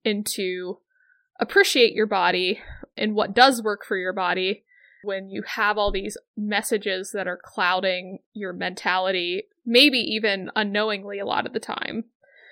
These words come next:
Not like you're sitting, you're sitting there saying, "I'm gonna dissociate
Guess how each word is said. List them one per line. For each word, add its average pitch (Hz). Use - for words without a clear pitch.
Not 233
like 226
you're 226
sitting, 233
you're -
sitting 269
there 226
saying, 202
"I'm 381
gonna 285
dissociate 254